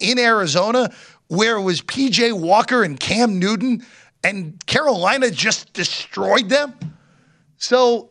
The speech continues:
eh, you might have a lot of pressure early in the year on the Cardinals if they don't get a win in their first three. If they're going oh and three in those first three games,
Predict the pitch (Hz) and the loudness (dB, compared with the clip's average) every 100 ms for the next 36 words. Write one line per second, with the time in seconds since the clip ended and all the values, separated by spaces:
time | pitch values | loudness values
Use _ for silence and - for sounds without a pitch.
0 | - 208 202 214 196 226 370 349 247 202 | -8 -6 -6 -8 -2 0 2 2 2 0
1 | 175 214 233 - 220 233 214 175 175 214 | 0 0 0 0 0 0 -2 -2 -2 -2
2 | 220 185 160 180 214 165 - - _ _ | -2 -4 -4 -2 0 0 -4 -20 _ _
3 | - 151 226 226 185 - - 151 170 262 | 0 2 2 0 -6 -10 -10 -2 2 2
4 | 214 175 156 165 147 254 285 202 254 233 | 0 -2 -2 -2 -2 0 0 2 0 0
5 | 180 240 254 208 196 - 214 202 - 196 | 0 0 0 0 -2 0 -2 -2 -2 -2
6 | 240 123 160 269 247 247 208 208 233 160 | -2 0 0 0 2 2 2 2 0 0
7 | 196 240 180 160 - 202 - 196 160 190 | -2 0 0 -4 -4 -4 -2 -2 0 0
8 | 220 156 | 0 -4